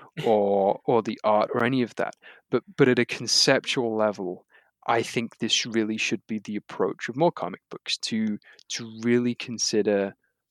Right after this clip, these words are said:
Speaker 2: the choices that characters are making and the way that each of them view the world and how that differs and s-, and is similar. And, um, you know, every single art they do. It's like, even this week with Gwen six one seven,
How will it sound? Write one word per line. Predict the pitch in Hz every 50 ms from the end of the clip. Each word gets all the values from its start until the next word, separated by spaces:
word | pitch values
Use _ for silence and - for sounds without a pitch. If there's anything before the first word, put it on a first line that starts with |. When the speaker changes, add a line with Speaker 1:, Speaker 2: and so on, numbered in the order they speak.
| _ -
Speaker 2:
the | 98 -
choices | - - - 120 107 107 113 113 - - 107 101 -
that | - - -
characters | - 101 95 95 - - - 107 107 104
are |
making | 98 98 98 101 - - 104 104
and | 98 101
the | 101
way | 104 104 104 104 104
that | 98 - -
each | 117 110 - - 127
of | -
them | - 113 110
view | 104 107 104 98
the | 95 98
world | 95 101 101 101 101 98 -
and | 98 98
how | - 98 - 196 190
that | - 101 - - _ _
differs | - 110 - - - 104 95 92
and | 95 95
s-, | - - - - - - - -
and | - 101
is | 101 -
similar. | - - - 120 113 110 107 104 101 101 101 101 101
And, | 95 92 - - - - - - - - _ -
um, | 110 101 98 95 98 98 110 - - - - _
you | - 113
know, | - -
every | 131 143 139 135 143 131
single | - 131 120 117 110
art | 107 104 -
they | - -
do. | - -
It's | - - -
like, | 131 - -
even | - 202 185 185 160
this | 143 143 - -
week | 160 131 - -
with | - 131 -
Gwen | - 139 139 135
six | - - - - -
one | 139 123 110
seven, | - - 127 120 120 107